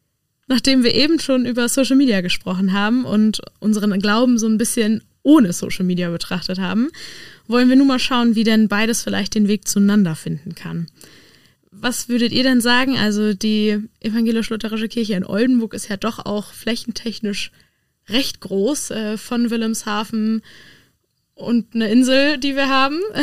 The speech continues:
<laughs> bis hin runter nach Neunkirchenförden in den Kirchenkreis Oldenburger Münsterland. Ähm, wie wichtig ist in so einer flächendeckenden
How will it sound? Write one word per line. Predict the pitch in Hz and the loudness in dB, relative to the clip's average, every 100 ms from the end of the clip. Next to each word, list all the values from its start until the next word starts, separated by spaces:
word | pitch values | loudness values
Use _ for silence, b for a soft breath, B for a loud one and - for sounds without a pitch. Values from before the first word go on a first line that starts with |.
| 269 | -2
<laughs> | 277 285 208 | 0 0 2
bis | 262 302 - | 2 2 0
hin | 269 269 | 0 0
runter | 247 269 247 226 | 0 -2 -2 -4
nach | 220 226 | -4 -4
Neunkirchenförden | 220 214 202 202 208 - 185 165 202 B B B B B | -4 -4 -4 -4 -4 -4 -4 -2 -4 B B B B B
in | 220 | 0
den | 202 190 | 2 0
Kirchenkreis | 202 190 - 185 - | -2 -4 -4 -6 -4
Oldenburger | 185 180 175 | -2 -2 -2
Münsterland. | 175 170 - 160 165 240 - - | -2 -2 -4 -4 -2 -2 -4 -8
Ähm, | 196 185 185 190 208 - | -4 -2 0 0 -2 -8
wie | - 220 254 | -4 0 0
wichtig | 269 269 247 | -2 -4 -6
ist | 226 - | -8 -8
in | - 214 | -4 -2
so | 214 | 0
einer | 247 240 | -2 -4
flächendeckenden | - 240 - 220 226 214 202 196 208 214 | -4 -6 -4 -4 -6 -6 -4 -2 -2 -4